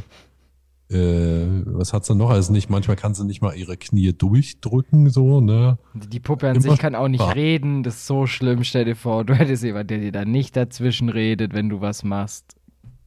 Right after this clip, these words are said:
Speaker 2: Schlecht.
Speaker 1: Ist das Sexismus?
Speaker 2: Das, das weiß ich nicht, weil es wird ja im Endeffekt wieder von, äh, Ken ausgeglichen.
Speaker 1: Ach so, weil der dann so viel redet.
Speaker 2: Genau, wer Ken ist ja,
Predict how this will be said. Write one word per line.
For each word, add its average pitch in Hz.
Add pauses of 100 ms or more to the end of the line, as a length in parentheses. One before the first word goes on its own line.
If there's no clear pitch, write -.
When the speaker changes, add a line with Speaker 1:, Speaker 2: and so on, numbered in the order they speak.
(220)
Speaker 2:
Schlecht. -
Speaker 1:
Ist -
das 110 (520)
Sexismus? 107 (800)
Speaker 2:
Das, 120
das 135
weiß 220
ich 156
nicht, 117
weil 123
es 123
wird 147
ja 165
im 139
Endeffekt 170
wieder 156
von, 147
äh, 110
Ken 165
ausgeglichen. 117 (760)
Speaker 1:
Ach 107
so, 90 (540)
weil 90
der 98
dann 90
so 85
viel 80
redet. 80 (320)
Speaker 2:
Genau, 117
wer 120
Ken 151
ist 135
ja, 123